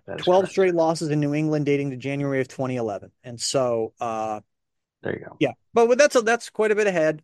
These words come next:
Speaker 2: Uh, we'll wrap it up here. We'll do, do this kind of a relatively quick one for us, uh, 'cause we both have some stuff to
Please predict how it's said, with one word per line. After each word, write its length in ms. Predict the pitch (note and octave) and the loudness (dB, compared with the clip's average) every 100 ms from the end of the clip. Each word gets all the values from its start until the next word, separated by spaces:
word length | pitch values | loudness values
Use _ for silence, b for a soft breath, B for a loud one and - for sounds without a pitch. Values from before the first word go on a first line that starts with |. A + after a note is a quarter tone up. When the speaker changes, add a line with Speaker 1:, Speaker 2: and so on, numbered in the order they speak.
| - | -2
Speaker 2:
Uh, 380 | D3+ D3+ D3 C#3+ | 0 2 2 0
we'll 160 | E3+ | -2
wrap 200 | G3 A3 | 0 0
it 80 | G#3 | 0
up 80 | G3 | -2
here. 100 | F3+ | -2
We'll 100 | E3+ | -4
do, 140 | F3 | -8
do 220 | G3+ - E3+ | -12 -10 -8
this 240 | F3 - - | -8 -12 -6
kind 160 | F#3 | -4
of 80 | F3 | -2
a 160 | C#3+ A#2+ _ | -4 -4 _
relatively 500 | C3 C3+ B2+ B2 A#2+ | -4 -2 -2 -4 -8
quick 180 | - A2+ | -4 -4
one 120 | A2+ | -4
for 160 | - A2 | -4 -4
us, 240 | G#2+ - - | -4 -8 -10
uh, 100 | A#2 | -10
'cause 140 | A#2 | -10
we 80 | A#2 | -6
both 220 | A#2 A2+ | -6 -4
have 160 | A2 - | -6 -8
some 160 | G#2+ | -14
stuff 260 | - A#2+ | -8 -8
to 100 | - | -8